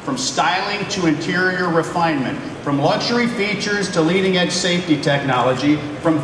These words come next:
thrilling sedan performance to luxury sedan quietness. I L X is now a true gateway to what it means to be an Acura sports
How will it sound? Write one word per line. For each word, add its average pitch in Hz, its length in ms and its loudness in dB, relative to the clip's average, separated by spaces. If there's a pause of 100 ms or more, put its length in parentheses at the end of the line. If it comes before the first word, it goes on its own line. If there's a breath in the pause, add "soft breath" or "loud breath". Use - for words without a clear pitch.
thrilling 226 400 2
sedan 165 500 0
performance - 1000 -4 (380)
to 107 120 -12
luxury 135 580 -6
sedan 123 680 -6 (100)
quietness. - 920 -8 (460)
I 185 160 0
L 180 180 2
X 165 240 2
is 143 140 -2
now 147 320 0
a 131 160 -4
true 233 320 0
gateway 143 640 -4
to 135 100 -6
what 151 220 2
it 151 140 -4
means 170 340 2
to 190 80 0
be 120 380 0 (240)
an 135 120 -2 (120)
Acura 165 560 -2
sports 127 560 -2